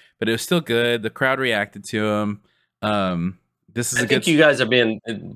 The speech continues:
Speaker 2: too nice about this because
Speaker 1: You
Speaker 2: I,
Speaker 1: think?
Speaker 2: I would go as far as to say the production totally botched his
Speaker 1: Yeah.
Speaker 2: debut.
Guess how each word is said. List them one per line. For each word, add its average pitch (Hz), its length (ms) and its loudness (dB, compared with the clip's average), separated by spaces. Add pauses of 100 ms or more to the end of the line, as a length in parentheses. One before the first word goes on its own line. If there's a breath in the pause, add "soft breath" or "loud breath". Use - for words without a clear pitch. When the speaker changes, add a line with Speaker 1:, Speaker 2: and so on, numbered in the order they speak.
Speaker 2:
too 175 320 2
nice 87 360 2
about 90 300 -4
this 95 120 -4
because 107 240 -2
Speaker 1:
You 113 80 8
Speaker 2:
I, 120 40 10
Speaker 1:
think? 131 300 0
Speaker 2:
I 131 140 4
would 147 240 2
go 117 400 6
as 110 140 0
far 123 140 6
as 104 100 -2
to - 40 -12
say 110 180 4
the 98 80 -2
production 104 560 2
totally 113 420 -2
botched 98 580 2
his 92 400 -4 (300)
Speaker 1:
Yeah. 104 380 2
Speaker 2:
debut. 92 300 0